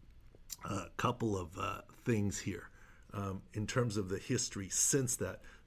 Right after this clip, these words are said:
In that Super Bowl year, they were able to manage Alshon Jeffrey through his rotator cuff tear. And yes, Wentz tore his A C L, L C L. There's nothing they could do about that.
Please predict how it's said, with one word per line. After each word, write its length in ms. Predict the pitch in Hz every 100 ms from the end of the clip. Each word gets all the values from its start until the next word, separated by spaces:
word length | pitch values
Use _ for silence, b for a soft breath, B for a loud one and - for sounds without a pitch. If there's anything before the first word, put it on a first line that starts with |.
| -
In 160 | 165 202
that 180 | 190 151
Super 280 | 156 135
Bowl 240 | 120 113 110
year, 240 | 107 107
they 120 | 110
were 200 | 110 120
able 260 | 135 131 117
to 120 | 110
manage 420 | 110 117 113 110
Alshon 460 | 110 110 117 110 104
Jeffrey 360 | 104 110 - 101
through 220 | - 98
his 120 | 95
rotator 460 | 95 98 - 92 92
cuff 260 | 104 -
tear. 360 | - 95 95 92 B B B -
And 200 | 104 104
yes, 340 | 107 120 -
Wentz 540 | 107 110 117 120 - - -
tore 240 | - 110 107
his 120 | 98
A 100 | 101
C 240 | 104 - 101
L, 200 | 98 101
L 140 | 104
C 240 | - 107
L. 120 | 98 95
There's 160 | 90
nothing 360 | 104 98 104 95
they 100 | 95
could 180 | - 87
do 140 | 101
about 320 | 95 92 92
that. 220 | 90 92